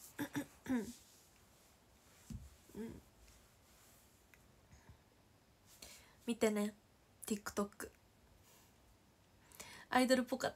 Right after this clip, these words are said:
た。<laughs> でしょ？そうなの。アイドルっぽかったって。よかった。嬉しいですよ。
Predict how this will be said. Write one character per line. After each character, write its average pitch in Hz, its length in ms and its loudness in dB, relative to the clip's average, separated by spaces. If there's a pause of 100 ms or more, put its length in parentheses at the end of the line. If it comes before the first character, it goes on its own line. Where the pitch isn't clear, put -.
た。 - 80 -16 (800)
<laughs> - 680 -6
で 277 100 10
し 262 180 10
ょ？ 277 160 6 (1800)
そ - 260 0
う 202 60 0
な 185 120 -6
の。 202 120 -14 (2250)
ア 240 100 6
イ 247 80 6
ド 254 80 6
ル 247 60 2
っ - 20 -8
ぽ - 160 -4
か 226 100 -2
っ 208 60 -2 (100)
た - 80 -8
っ - 20 -10
て。 - 220 -20 (560)
よ 220 60 -2
か 202 140 -2
っ - 40 -8 (100)
た。 - 140 -2 (2500)
嬉 226 200 4
し 226 120 2
い 170 60 0
で - 60 -12
す - 180 -4
よ。 - 40 -20